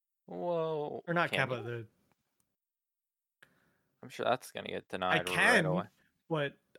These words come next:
Speaker 2: I shouldn't. <laughs> I don't have to get, I'm pre-approved on emotes. They're, like,
Speaker 1: Hmm.
Speaker 2: instant.
Speaker 1: Uh,
Speaker 2: I, I mean,
Speaker 1: how
Speaker 2: uh,
Speaker 1: to
Speaker 2: it's the
Speaker 1: lose
Speaker 2: truth, I am,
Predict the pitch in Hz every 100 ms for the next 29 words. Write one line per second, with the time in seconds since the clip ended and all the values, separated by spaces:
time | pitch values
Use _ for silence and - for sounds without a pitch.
0 | 135 123 - - 196 220 156 175 - -
1 | - - _ _ _ _ _ _ _ _
2 | _ - - - _ - 143 151 156 156
3 | 151 156 147 143 - 131 143 143 147 -
4 | 151 143 - 143 131 135 123 131 120 -
5 | - - _ _ _ _ _ _ _ _
6 | _ _ _ _ _ 143 131 131 120 135
7 | 147 104 98 95 - _ _ _ _ _
8 | _ _ _ _ - 440 440 - _ _
9 | _ _ _ _ _ _ _ _ _ _
10 | 185 185 185 175 156 156 156 151 143 -
11 | 160 120 120 123 123 117 113